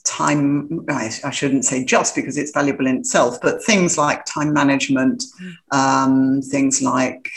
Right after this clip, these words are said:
Speaker 1: uh, stress management tips and so on,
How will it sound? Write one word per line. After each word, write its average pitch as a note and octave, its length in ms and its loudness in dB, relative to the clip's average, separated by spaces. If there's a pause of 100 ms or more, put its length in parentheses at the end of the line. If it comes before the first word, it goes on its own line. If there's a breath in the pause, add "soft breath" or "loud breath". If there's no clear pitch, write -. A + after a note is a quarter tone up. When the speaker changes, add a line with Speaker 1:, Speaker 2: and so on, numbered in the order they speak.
(100)
Speaker 1:
uh, B2+ 400 -2
stress - 400 0
management A#2+ 560 -2 (280)
tips - 640 -2
and C3 200 2
so G#2 220 -2
on, - 200 -14